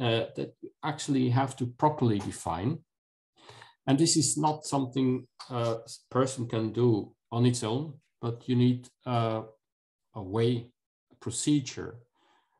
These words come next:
uh, to solve these issues. Uh, if you do something like the European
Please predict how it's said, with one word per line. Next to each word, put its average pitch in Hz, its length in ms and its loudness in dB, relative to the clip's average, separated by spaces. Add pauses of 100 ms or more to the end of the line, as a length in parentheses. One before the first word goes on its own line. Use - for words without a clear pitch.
(360)
uh, 98 360 -4 (100)
to 101 340 0 (380)
solve 110 580 -2
these 113 220 -2
issues. 123 680 -6 (600)
Uh, 110 240 -2 (100)
if 120 220 -8
you 120 80 2
do 127 200 2
something 120 520 -2
like 104 360 -2
the 104 80 -4
European 101 720 -4